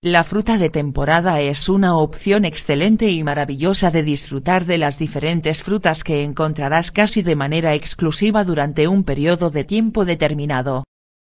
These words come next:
Aunque, eso sí, también existen otras frutas que puedes encontrar durante prácticamente todo el año, como las peras, manzanas o los plátanos.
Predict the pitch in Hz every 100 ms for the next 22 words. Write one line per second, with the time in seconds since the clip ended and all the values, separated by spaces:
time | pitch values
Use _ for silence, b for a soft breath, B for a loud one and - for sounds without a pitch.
0 | _ 170 170 156 147 135 131 _ - 233
1 | - 220 165 139 - _ - 170 160 208
2 | 202 - - 240 - 185 165 175 160 160
3 | 185 208 196 190 170 151 185 196 185 185
4 | 170 139 127 147 175 180 160 143 143 143
5 | 147 151 170 - 160 147 147 185 190 180
6 | 196 180 151 147 131 135 127 123 _ _
7 | - 190 175 156 - - 147 135 135 -
8 | - _ - 185 165 156 - 240 240 226
9 | 160 151 147 - 151 139 131 120 127 -